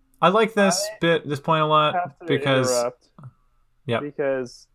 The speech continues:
Speaker 2: uh, we are, like, an hour and fifteen minutes into this, and I actually have to open tomorrow.
Speaker 1: Okay.
Speaker 2: Um, and I know this is a terrible, we,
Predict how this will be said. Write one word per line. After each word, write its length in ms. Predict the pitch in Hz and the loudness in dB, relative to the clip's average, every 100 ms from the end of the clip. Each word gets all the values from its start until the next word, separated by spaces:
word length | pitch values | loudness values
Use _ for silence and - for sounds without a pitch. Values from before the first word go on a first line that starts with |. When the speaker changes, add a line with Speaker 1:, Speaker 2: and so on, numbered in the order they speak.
| _ _ _ - | _ _ _ -14
Speaker 2:
uh, 320 | 131 120 117 - - - - - - - - - _ _ | -10 -8 -8 -12 -14 -14 -16 -18 -20 -20 -20 -20 _ _
we 300 | 147 139 139 | -16 -10 -6
are, 240 | 156 160 | -4 -2
like, 400 | 151 143 131 127 _ _ _ _ 156 | -4 -4 -6 -10 _ _ _ _ -16
an 100 | 147 | -14
hour 200 | 147 165 | -10 -10
and 80 | 165 | -12
fifteen 420 | 185 - 190 180 | -16 -16 -16 -14
minutes 280 | 185 185 - | -14 -16 -16
into 180 | 185 196 | -16 -14
this, 360 | 196 190 - _ - | -12 -14 -18 _ -12
and 100 | 151 | -10
I 140 | 170 | -10
actually 280 | 196 - 185 | -10 -12 -12
have 220 | 170 160 | -12 -12
to 100 | 135 | -14
open 480 | - 139 135 165 165 | -14 -16 -14 -14 -14
tomorrow. 640 | 165 170 165 170 170 170 170 _ _ _ _ _ _ _ _ - | -16 -14 -12 -8 -8 -10 -12 _ _ _ _ _ _ _ _ -8
Speaker 1:
Okay. 160 | 123 135 | -4 -4
Speaker 2:
Um, 120 | 135 | -6
and 160 | 135 | -10
I 80 | 127 | -10
know 340 | 123 123 139 151 | -8 -6 -6 -6
this 180 | 156 | -8
is 140 | 160 139 | -10 -14
a 40 | |
terrible, 500 | 131 - 147 135 139 185 | -14 -12 -8 -8 -10 -14
we, 240 | 147 143 | -14 -14